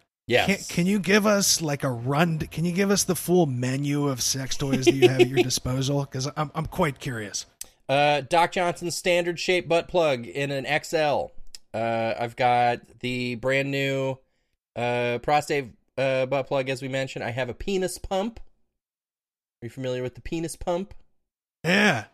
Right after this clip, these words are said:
Speaker 2: Is that, is that actually any good?
Speaker 1: It's fucking wild. <laughs> It gets weird. You get to some weird
Speaker 2: <laughs>
Speaker 1: situations with that thing.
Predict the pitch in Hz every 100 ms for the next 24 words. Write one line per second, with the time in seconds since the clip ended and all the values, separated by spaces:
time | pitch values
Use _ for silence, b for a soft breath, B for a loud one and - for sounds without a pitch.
0 | 151 151 226 240 - 160 180 196 202 -
1 | 202 196 156 139 202 190 b b _ 180
2 | 269 339 - 151 _ 190 165 131 131 131
3 | 127 123 117 139 - - - 196 196 156
4 | 143 139 131 123 117 - - 139 160 190
5 | 156 147 196 131 139 151 127 139 131 127
6 | 127 123 117 107 123 - 110 104